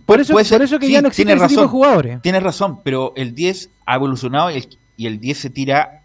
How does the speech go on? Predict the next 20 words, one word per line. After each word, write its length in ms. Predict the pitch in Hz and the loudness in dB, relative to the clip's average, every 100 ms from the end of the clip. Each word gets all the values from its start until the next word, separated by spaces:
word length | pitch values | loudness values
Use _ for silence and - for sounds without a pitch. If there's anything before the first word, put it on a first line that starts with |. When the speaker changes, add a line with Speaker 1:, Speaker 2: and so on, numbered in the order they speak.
| - | -10
Speaker 2:
al 220 | 107 110 | -8 -2
lado 320 | 175 180 107 | 2 2 0
del 140 | 95 90 | -8 -10
volante 320 | 90 87 254 | -10 -2 0
Speaker 1:
Eso, 240 | 196 - | 0 -2
Speaker 2:
central. 200 | 127 82 | -8 -6
Speaker 1:
por 180 | - 220 | 0 2
eso, 160 | 262 170 | 2 0
como, 120 | 180 | 0
Speaker 2:
Como 120 | 160 | 2
un 20 | 180 | 4
Speaker 1:
como 100 | 190 | 4
Speaker 2:
David 100 | 170 | 4
Speaker 1:
tal 140 | 311 | 4
no 60 | 311 | 2
Speaker 2:
Pizarro, 240 | - 180 | 4 2
Speaker 1:
existe. 240 | 147 123 120 | 2 -8 -6
Speaker 2:
como 220 | 123 123 | -6 -6
un 80 | 123 | -4
David 220 | 123 131 | -4 -4